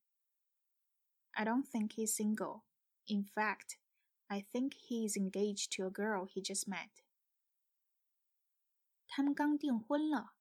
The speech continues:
这也太快了吧。They just got engaged. That was fast. They just got engaged.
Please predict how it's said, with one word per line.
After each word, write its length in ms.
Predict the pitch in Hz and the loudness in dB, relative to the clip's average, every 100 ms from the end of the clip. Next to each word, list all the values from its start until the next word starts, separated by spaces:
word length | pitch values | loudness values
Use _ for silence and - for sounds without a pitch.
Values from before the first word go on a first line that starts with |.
| _ _ | _ _
这 100 | - | -4
也 80 | 247 | -4
太 340 | - - - | -4 -6 -6
快 280 | 233 - 139 | -8 -2 -2
了 100 | - | 0
吧。 260 | - 92 - _ _ _ _ _ _ _ _ | -4 -4 -6 _ _ _ _ _ _ _ _
They 180 | 233 262 | -2 -2
just 320 | - 277 - | 0 -2 -2
got 140 | 247 247 | -2 0
engaged. 720 | 220 202 214 196 - - - _ _ _ _ - | 2 2 0 -2 -4 -8 -10 _ _ _ _ -4
That 180 | 214 220 | 0 0
was 240 | 196 - | -2 -4
fast. 680 | - - 202 202 - - - _ _ _ _ _ _ _ _ _ _ _ | -6 -2 0 0 -4 -8 -10 _ _ _ _ _ _ _ _ _ _ _
They 320 | 226 220 247 | -2 0 2
just 320 | - 247 - | 0 -2 -2
got 180 | - 220 | -2 0
engaged. 760 | 220 202 196 208 196 - - - | 2 2 2 0 0 -4 -10 -12